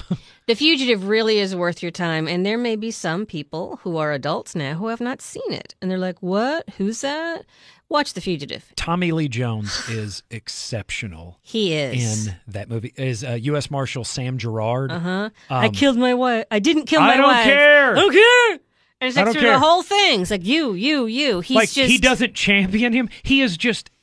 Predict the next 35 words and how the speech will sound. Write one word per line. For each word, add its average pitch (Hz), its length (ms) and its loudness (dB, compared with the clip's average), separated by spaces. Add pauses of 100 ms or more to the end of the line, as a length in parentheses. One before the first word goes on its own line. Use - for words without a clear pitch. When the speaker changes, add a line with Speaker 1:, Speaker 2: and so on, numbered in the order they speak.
(240)
Speaker 1:
the, 220 180 0
the 208 140 0
character 254 440 2
that 156 160 -4
basically 160 420 -2
Tommy 160 340 0
Lee 165 140 0
Jones 143 300 -4
played 147 340 -4
for 147 80 -8
the 139 100 -2
next 135 200 -4
twenty 139 220 -4
years 139 420 -2
of 139 100 -6
just 139 200 -6 (180)
this 160 180 -2 (100)
old, 151 340 0
like, 143 220 -2
Speaker 2:
Mm-hmm. - 180 2
Speaker 1:
irascible, 156 800 0
like, 147 300 -2 (180)
I 151 160 2
don't, 170 180 -2 (240)
it's - 140 -14
the 226 80 0
character 277 380 0
he 185 80 0
played 202 320 0
in 147 80 -4
Men 160 100 0
in 139 100 -4
Black, 175 500 -2 (100)
Speaker 2:
Yeah. 190 180 -2
Speaker 1:
like, 185 240 0